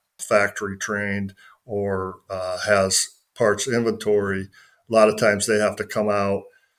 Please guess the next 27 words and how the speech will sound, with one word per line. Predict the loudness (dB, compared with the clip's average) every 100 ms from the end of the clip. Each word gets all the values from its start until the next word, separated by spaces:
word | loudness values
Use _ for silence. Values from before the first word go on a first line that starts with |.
| _ -6
they | -2
have | 0 0 -4
to | -10 -8 0
identify | 2 4 6 6 4 2 0
the | -2
problem, | -4 -2 -2 -2 -4 -6 -8 -16 _ _ _ 2
then | 4 6
they | 4
have | 4 2 2
to | -2 -4 -10 _ _ _ _ _ 4
get | 8
online | 8 6 4 6 8 6 2
and | -2
either | -2 -2 2
order | 4 6 4
the | 0 -2
part | 4 6 6 4
or | -2
call | -4 2 2
their | 2 2
office | 2 0 0 2 2 0
and | -2
have | -4 2
them | 4 4
order | 4 2 2
a | 0
part. | 2 2 4 2